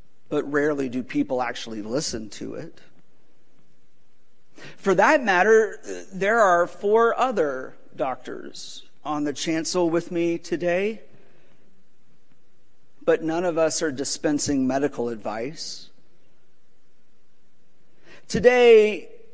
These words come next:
I offer a final thought from the Apostle Paul. Rejoice in hope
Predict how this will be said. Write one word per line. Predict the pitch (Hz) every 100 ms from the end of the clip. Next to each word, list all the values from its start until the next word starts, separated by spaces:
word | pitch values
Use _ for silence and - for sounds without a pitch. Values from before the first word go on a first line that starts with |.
| -
I | 175 190
offer | 185 185 - 185
a | 170
final | - 190 170 170 160 165
thought | - 175 160 120 - -
from | - - - 160 151
the | 160
Apostle | - 151 135 - 143 131 127 - - -
Paul. | - - 151 110 - - - - - - - - - - - - - - - - - - - - - - - - - - - - -
Rejoice | 160 147 175 185 196 180 170 - - - -
in | - 277
hope | - 175 135 -